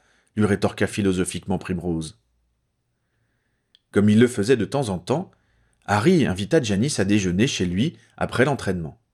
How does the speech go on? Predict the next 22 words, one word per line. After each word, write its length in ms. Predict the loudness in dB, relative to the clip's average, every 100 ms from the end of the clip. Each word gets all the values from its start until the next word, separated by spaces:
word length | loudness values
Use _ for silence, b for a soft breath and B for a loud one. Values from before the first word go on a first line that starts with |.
| _ _ _ _ _ _ _ _ _ _ 0
Comme 160 | 2
il 100 | 2
n'était 260 | 0 -4 -2
pas 240 | 2 2
évident 420 | 0 -2 0 2
d'entretenir 600 | 2 -2 -2 0 4 4
une 160 | 2 -2
conversation 640 | -2 0 0 -2 -2 -2
suivie 480 | -4 -4 -4 0 2
avec 240 | 2 0 2
deux 220 | 2 2
enfants 340 | -2 -2 -2
à 60 | 0
table 340 | 0 0 -2
demandant 420 | -4 -4 0 2 2
régulièrement 680 | 0 0 0 2 4 4
l'attention 440 | 2 0 -4 -2 -2
des 200 | -2 -4
adultes, 560 | -4 -2 -2 -4 -20 _ _ 2
leurs 200 | 2 2
propos 360 | -4 4 2
furent 320 | 2 -6 -6